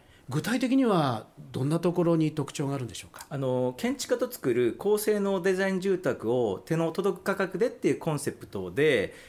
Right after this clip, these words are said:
Speaker 2: えー、まあ、こう、一流の全国にいる建築家とコラボをしながら、えー、耐震であったり、高気密、高断熱、あの、特にあの、光熱費を抑えた、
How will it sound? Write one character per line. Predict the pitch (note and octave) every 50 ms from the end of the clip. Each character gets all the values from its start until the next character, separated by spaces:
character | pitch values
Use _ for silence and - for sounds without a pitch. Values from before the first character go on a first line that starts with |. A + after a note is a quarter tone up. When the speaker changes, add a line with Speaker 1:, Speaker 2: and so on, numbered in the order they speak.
| - - - -
Speaker 2:
え | B2 A#2+ A#2+ A2+ A2+ A#2 A#2+
ー、 |
ま | E3 D3+ C3 B2
あ、 | - - - -
こ | C#3+ C3 B2+ C3+ C#3 -
う、 |
一 | F3 - - F3
流 | F3 E3+
の | D#3+ D#3+ D#3 D3+ -
全 | B2+ C#3 F#3+ G3 F#3 F3+
国 | - D#3+ D#3 - E3+ E3+ F#3+
に | F#3 D#3+
い | D3+
る | C#3+ C#3+
建 | - E3 D#3
築 | D3+ - D#3
家 |
と | D3 C#3+
コ | - E3+
ラ | D#3+ C#3
ボ | B2+ A2
を | G#2 G2+
し | - - B2+
な | A#2+ A2
が | A2 G#2 G#2+
ら、 | C#3 F3 F3 E3 B2+ G2 E2+ - - - - - - -
え | A2
ー、 | G#2+
耐 | - E3 D3+ D3
震 | C#3+ - D3+ D3 C3
で | A#2 G2
あ |
っ | -
た | - - B2+
り、 | C3 D3+ D3+ C#3 A2
高 | - - C#3+ C#3 C#3
気 | C#3+ C#3 C#3
密、 | C3+ B2+ - -
高 | - C#3 B2+
断 | B2 B2+ A#2+ G#2+
熱、 | F#2+ F2 - - F2 F2 - - - - - -
あ | - A#2
の、 | A#2+ A#2 A#2 A#2+ - - - - - - - - - -
特 | C4 A#3 A3+
に | E3
あ | B2+ A2+
の、 | A2+ -
光 | - A#3 B3 B3+
熱 | B3+ B3 -
費 | A3+ G3
を | D3
抑 | A#2+ B2 - - E3 C3
え | G#2 F#2
た、 | - - - - G#3+ A#3 A3 G#3 F3+ C#3+ B2 A2 G2+ F#2 F2+ -